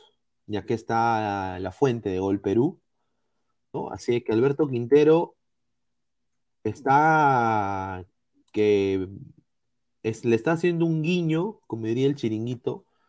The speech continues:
a, al Club Deportivo Municipal, porque Comiso lo ha pedido. Yo quiero, ahora,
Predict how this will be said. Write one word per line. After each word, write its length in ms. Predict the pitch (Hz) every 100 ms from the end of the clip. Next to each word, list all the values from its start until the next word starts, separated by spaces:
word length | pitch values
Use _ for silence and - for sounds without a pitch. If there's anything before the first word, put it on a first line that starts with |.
| _ _ _ _ -
a, 460 | 139 156 160 - _ _ -
al 240 | 110 101
Club 360 | 143 147 156 160
Deportivo 800 | 120 113 104 - 135 127 135 -
Municipal, 960 | 107 104 98 - 92 - 113 98 85 _ _ _ _ _ _ _ _ _ _ _ -
porque 280 | 107 113 -
Comiso 460 | 113 139 147 156
lo 100 | 123
ha 120 | 117
pedido. 500 | 113 98 87 76 82 _ _ _ _ _ _ _ _ _ _
Yo 140 | 165
quiero, 840 | 175 185 202 190 165 135 110 - _ _ _
ahora, 400 | 151 131 110